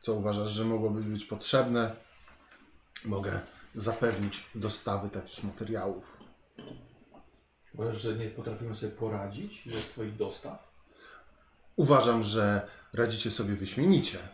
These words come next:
Speaker 1: ale gdyby było coś, co nie jest dostępne na planecie
Speaker 2: Czemu chciałbyś to zmienić?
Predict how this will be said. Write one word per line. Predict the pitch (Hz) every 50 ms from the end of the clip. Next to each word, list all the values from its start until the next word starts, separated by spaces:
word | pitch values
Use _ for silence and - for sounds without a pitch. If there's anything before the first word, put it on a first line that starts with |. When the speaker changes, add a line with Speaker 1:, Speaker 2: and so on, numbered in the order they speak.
| - - - - - - - -
Speaker 1:
ale | 139 170 202 196
gdyby | - 190 175 180
było | 151 165 151 139 120
coś, | - - - 104 98 -
co | - - 101
nie | 104 120 117 104
jest | 101 104 104
dostępne | 110 104 - - 110 104 110 131
na | 131 123
planecie | 120 - 120 107 95 90 92 - - 170 190 202 202 - - - - 110
Speaker 2:
Czemu | - 151 180 208
chciałbyś | 208 - 214 208 202 -
to | - 214
zmienić? | - - 202 196 143 107 90 82 - - - - -